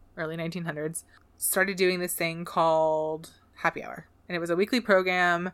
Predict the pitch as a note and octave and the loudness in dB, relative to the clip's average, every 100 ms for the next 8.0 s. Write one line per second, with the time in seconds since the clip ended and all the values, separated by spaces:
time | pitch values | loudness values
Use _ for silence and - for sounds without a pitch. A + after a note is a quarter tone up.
0 | _ F#3 F3+ - E3+ F3 F3+ E3+ E3 D#3+ | _ 0 0 0 -2 0 0 0 -2 -2
1 | D#3+ E3+ G3 - F3+ F#3 E3 D#3 D3+ D3+ | -2 0 -2 -2 0 2 0 -4 -2 -2
2 | E3 F#3+ F3 E3 - D#3 D#3+ E3 E3 D#3 | 0 -2 0 -2 -2 -2 -2 -4 -6 -4
3 | D3+ D#3 D#3+ E3 - _ - - - D#3+ | -2 -4 -6 -8 -10 _ -20 -20 -4 0
4 | D#3 D#3 D3+ D3 D3+ - C4 - _ _ | 0 -2 -6 -6 -6 -2 -2 -4 _ _
5 | - F3 G3+ A3 A#3+ B3+ C4+ - F3 E3+ | 0 2 4 2 2 0 -4 0 2 4
6 | E3+ E3 D#3 E3+ - A3 G3+ F3 E3+ F3+ | 4 4 4 4 4 2 2 2 2 0
7 | F3 E3+ D#3+ D#3+ D#3+ D#3+ D3 C#3+ - - | -2 -4 -6 -2 -4 -4 -6 -8 -10 -14